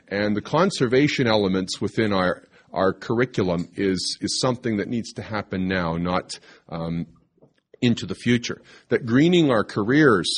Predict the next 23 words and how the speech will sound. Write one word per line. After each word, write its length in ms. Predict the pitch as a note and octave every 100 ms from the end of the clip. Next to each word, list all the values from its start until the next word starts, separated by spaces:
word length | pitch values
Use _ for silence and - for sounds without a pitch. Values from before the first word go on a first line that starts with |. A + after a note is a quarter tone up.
| -
uh, 160 | F2+ F2
is 220 | A2+ -
something 380 | C#3+ C3+ C3 A#2
that's 160 | G2 -
already 380 | B2 D3+ E3 C3
taking 400 | - G#2+ - G#2
place 400 | - F2+ E2 -
and 100 | F#2
has 180 | F#2 A2 - -
swelled 380 | - D3 B2+ G#2+
so 180 | - A2
dramatically 720 | A2 A2 B2 C3 C3+ A2+ G2
in 100 | F#2+
the 60 |
last 340 | F#2 G2 G2 -
number 280 | F#2+ F#2
of 120 | F2 F#2+
years. 400 | G#2+ F#2+ - - - - - - -
And 160 | A#2+
this 160 | G3 -
includes 460 | A3+ - G3+ F3
not 240 | F3+ E3+ D#3+
only 640 | F3 F#3+ G3 E3+ C3+ A#2+